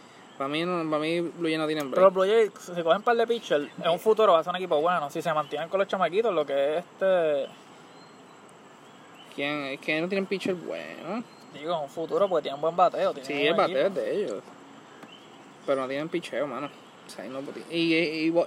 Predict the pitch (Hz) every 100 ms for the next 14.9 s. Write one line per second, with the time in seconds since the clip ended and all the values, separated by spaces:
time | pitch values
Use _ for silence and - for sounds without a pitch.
0 | 170 170 - 170 196 156 135 131 139 -
1 | 123 123 - 131 123 135 131 139 202 -
2 | - - - - 151 165 180 143 160 127
3 | 127 160 - - - 165 160 160 180 208
4 | 202 233 180 190 - - - - - -
5 | - - - - 151 151 143 139 - -
6 | - - - - - - - - 165 180
7 | 214 196 - 165 180 254 247 - - -
8 | 147 143 135 127 120 104 - - - -
9 | - - - 185 175 151 165 208 151 139
10 | 151 165 170 170 180 208 180 170 143 -
11 | 147 147 - 135 120 - - - 165 160
12 | 196 160 156 208 185 156 143 135 127 139
13 | 196 226 233 226 262 220 185 160 156 147
14 | 131 147 160 190 202 220 220 220 226